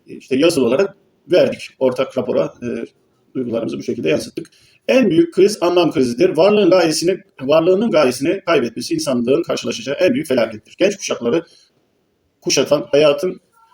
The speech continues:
hayatın anlamını kavramamaları büyük felakettir. Üç büyük müessesemiz aile, madep ve mektep kardeşler. Gençliğin anlam arayışında bu üç müessese gençliğe cevap veremiyor. Biz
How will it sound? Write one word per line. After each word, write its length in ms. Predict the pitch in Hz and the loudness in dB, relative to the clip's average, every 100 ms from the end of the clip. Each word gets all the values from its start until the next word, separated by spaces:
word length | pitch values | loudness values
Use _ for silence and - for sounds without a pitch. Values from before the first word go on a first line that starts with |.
| _ - | _ -2
hayatın 340 | 147 160 170 | 2 2 2
anlamını 500 | 156 139 127 131 190 - _ | 0 2 2 2 0 -6 _
kavramamaları 680 | 151 160 180 117 113 139 - | 0 4 4 4 2 0 0
büyük 180 | 170 196 | 0 2
felakettir. 580 | 120 110 110 - 185 - _ _ _ _ | 2 0 -2 0 -2 -2 _ _ _ _
Üç 220 | 226 226 170 | -4 -2 -2
büyük 160 | 160 | 0
müessesemiz 720 | 160 156 151 143 139 185 - - | 0 0 0 0 0 0 -4 0
aile, 320 | 156 139 147 | 4 4 4
madep 480 | 135 131 151 190 147 | 4 4 4 2 2
ve 80 | 139 | 2
mektep 380 | 127 131 165 | 2 0 0
kardeşler. 560 | 147 107 104 123 170 180 _ - | 2 0 -2 0 0 -2 _ -4
Gençliğin 360 | 165 165 185 180 - | -2 0 -2 -4 -2
anlam 280 | 151 180 | 0 4
arayışında 460 | 147 127 120 135 151 | 4 4 2 0 -2
bu 140 | - | -2
üç 160 | 104 107 | -4 -2
müessese 380 | 139 123 135 170 | -2 -2 -2 -2
gençliğe 380 | 135 139 143 139 | 0 0 -2 2
cevap 380 | 131 196 - _ - | 2 2 0 _ 0
veremiyor. 460 | 196 120 135 185 _ _ 190 | 2 4 0 -2 _ _ -4
Biz 300 | 233 - | -4 -4